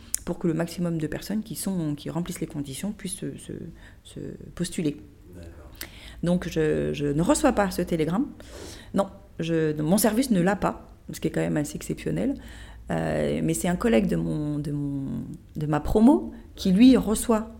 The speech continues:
Speaker 1: le télégramme parce qu'il compte aussi, euh, passer le, le, le, le, le, le, les sélections du RAID. Et il me dit : « T'as vu, euh, le télégramme pour un négociateur du RAID est tombé, est-ce que tu l'as reçu ? » Je dis : « Non, j'ai pas du tout reçu. »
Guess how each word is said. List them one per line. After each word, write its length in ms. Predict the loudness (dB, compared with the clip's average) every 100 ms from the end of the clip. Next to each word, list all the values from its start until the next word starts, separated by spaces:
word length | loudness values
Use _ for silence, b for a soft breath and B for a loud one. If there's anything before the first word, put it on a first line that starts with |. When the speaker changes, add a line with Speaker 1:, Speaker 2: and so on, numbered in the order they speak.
| -2
Speaker 1:
le 160 | -2
télégramme 460 | 0 -2 0 0 0
parce 160 | -4 -2
qu'il 340 | 0 0 0
compte 220 | -2 0
aussi, 360 | -2 -2 0 2
euh, 160 | 0
passer 340 | -2 -4 -2 -2
le, 320 | -2 -2 -2
le, 220 | -2 -4
le, 140 | -6 -8 B B B -6
le, 200 | -2 0
le, 320 | 0 0 -2
le, 220 | -4 -4
les 100 | -2
sélections 480 | -2 0 -2 0 -2 -2
du 160 | -4
RAID. 240 | -2 0 0
Et 60 |
il 60 | 0
me 60 | 0
dit : « 120 | -2
T'as 100 | -2
vu, 280 | 0 2 2
euh, 80 | 2
le 100 | -2
télégramme 380 | -2 0 -2
pour 120 | -4 -2
un 60 |
négociateur 440 | -2 -2 -4 -4 -4
du 100 | -4
RAID 180 | -2
est 80 | -4
tombé, 300 | -4 -4 -2
est-ce 100 | -4
que 80 | -6
tu 120 | -6
l'as 80 | -8
reçu ? » 280 | -6 -4 -4
Je 80 | -2
dis : « 60 |
Non, 100 | -6
j'ai 80 | -6
pas 120 | -4
du 60 | -4
tout 120 | -4
reçu. » 300 | -8 -4 -6